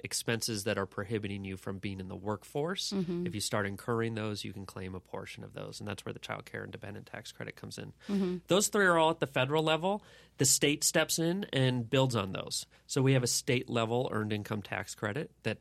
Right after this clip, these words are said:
Speaker 1: sort of stacks on top of the federal one to
Speaker 2: Mm-hmm.
Speaker 1: recognize the fact the federal one doesn't go far enough.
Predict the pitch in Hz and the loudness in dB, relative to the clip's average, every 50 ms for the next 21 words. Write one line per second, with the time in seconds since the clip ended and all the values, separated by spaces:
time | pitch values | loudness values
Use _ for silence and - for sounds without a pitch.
0 | - - _ - - 113 104 92 - - - - - - 110 110 - - - 110 | -10 -12 _ -6 -4 -4 -4 -4 -2 0 0 2 2 2 2 2 0 0 0 0
1 | 104 101 - - 107 101 - - 110 107 104 - - - 107 101 107 110 117 117 | -2 -2 -2 -2 0 0 0 -2 -4 -6 -6 -4 -2 -2 -2 0 0 -2 0 0
2 | 120 120 127 139 139 - - 104 107 107 98 104 - 98 98 98 95 - - 98 | 0 0 0 -2 -2 -4 -4 0 2 2 2 2 2 0 0 0 -2 -4 -6 -6
3 | - 101 101 101 - - - - - 107 101 104 104 104 104 104 104 101 104 92 | -4 -4 -4 -4 -4 -6 -8 -4 -2 -2 0 0 -2 0 0 -2 -2 -2 -2 -4
4 | 101 98 - 107 101 - - 107 101 107 110 120 135 175 185 | -4 -4 -4 -6 -6 -4 -2 -2 0 0 -2 -2 -4 -6 -8